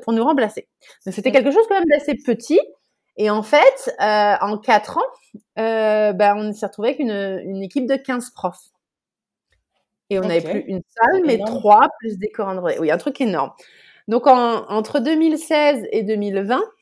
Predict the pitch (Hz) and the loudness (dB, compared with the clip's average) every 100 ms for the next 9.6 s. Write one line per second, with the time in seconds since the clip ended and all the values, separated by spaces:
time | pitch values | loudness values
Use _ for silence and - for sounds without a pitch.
0 | _ _ _ _ _ _ 202 196 180 175 | _ _ _ _ _ _ 0 2 4 2
1 | 170 160 127 78 65 _ - 208 196 214 | 0 -2 -2 -4 -12 _ 0 2 4 6
2 | 208 190 196 - 320 - 214 202 208 214 | 4 2 -2 0 0 0 -8 -4 0 0
3 | 277 220 - 247 214 202 185 - 262 349 | 0 -2 -2 -4 -4 -4 -8 -2 2 2
4 | 403 - - 196 262 339 - - _ _ | 0 -2 4 8 8 6 -2 -20 _ _
5 | _ _ 180 214 202 214 220 185 196 196 | _ _ -4 0 0 -2 -6 -4 -6 -4
6 | 240 226 254 294 302 320 - _ _ _ | 2 4 6 6 4 2 -4 _ _ _
7 | - 202 185 170 - 226 - 277 277 294 | -6 -4 -4 -6 -4 -4 4 6 8 6
8 | 311 277 - _ _ - 214 226 - 285 | 4 0 -6 _ _ -2 0 -2 -4 2
9 | 269 285 269 285 285 | 4 4 4 4 4